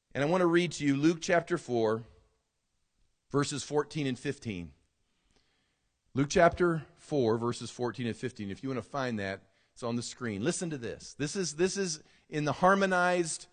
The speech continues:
account. I read to you earlier Matthew, his account of Jesus in the wilderness, and now this is Luke's account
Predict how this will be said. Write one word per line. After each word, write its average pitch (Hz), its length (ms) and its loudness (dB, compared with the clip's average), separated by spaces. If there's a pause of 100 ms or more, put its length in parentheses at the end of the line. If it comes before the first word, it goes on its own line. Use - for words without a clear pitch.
(280)
account. 127 600 -6 (200)
I 113 80 0
read 147 260 4
to 180 80 -6
you 175 60 -2
earlier 160 320 -2
Matthew, 123 760 -4 (220)
his 156 180 -4
account 110 500 -6
of 110 180 -4
Jesus 120 380 -6
in 127 60 -6
the 123 80 -4
wilderness, 107 480 -4
and 117 100 -6
now 127 300 -2 (260)
this 131 180 -6
is 127 120 -6
Luke's 190 360 -2
account 90 460 -10